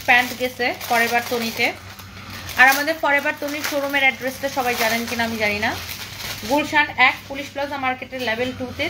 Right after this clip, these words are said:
তিনশো পঞ্চান্ন নম্বর দোকান, সেখানে আপনারা আমাদের সব ওয়েস্টার্ন কালেকশন পাবেন। আমাদের নতুন শিপমেন্টে থাইল্যান্ড থেকে অনেক প্যান্ট গেছে,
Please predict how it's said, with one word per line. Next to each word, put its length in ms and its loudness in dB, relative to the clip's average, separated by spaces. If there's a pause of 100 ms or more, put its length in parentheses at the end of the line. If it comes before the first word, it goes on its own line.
তিনশো 280 -4 (100)
পঞ্চান্ন 340 -2 (100)
নম্বর 220 -2 (100)
দোকান, 200 -4 (120)
সেখানে 320 -2
আপনারা 260 0
আমাদের 260 -4
সব 120 -2
ওয়েস্টার্ন 400 -4
কালেকশন 360 -4
পাবেন। 200 -2 (600)
আমাদের 260 4 (200)
নতুন 200 -2 (200)
শিপমেন্টে 360 4 (100)
থাইল্যান্ড 340 -2
থেকে 120 -2 (120)
অনেক 140 -4 (100)
প্যান্ট 280 2
গেছে, 180 -8